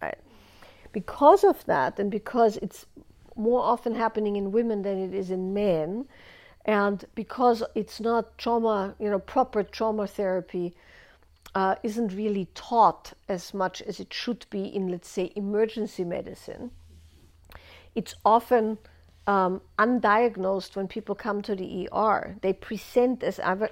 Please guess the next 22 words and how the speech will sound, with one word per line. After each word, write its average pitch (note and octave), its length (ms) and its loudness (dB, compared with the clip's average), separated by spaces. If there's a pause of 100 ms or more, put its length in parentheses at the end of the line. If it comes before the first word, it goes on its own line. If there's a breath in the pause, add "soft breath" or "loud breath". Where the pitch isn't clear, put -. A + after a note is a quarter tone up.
actually G#3 360 -2
having F#3+ 320 -2 (400 loud breath)
l-, - 60 -10 (180)
almost A#3 480 4
lower A3 460 6
than F3 280 -2
normal E3+ 440 -2
vitals, D#3+ 680 -6 (280 soft breath)
so A3 160 -2
they're G3+ 160 4
not A3+ 280 0
seen A#3+ 400 -4
as F#3 200 -6
having F#3 300 -4
had F#3+ 260 -6
a F3+ 40 -8
traumatic F3+ 540 -4
incident F#3 560 -6
or F#3+ 100 -4
being F#3 260 -6
in F3 100 -6
shock, - 580 -6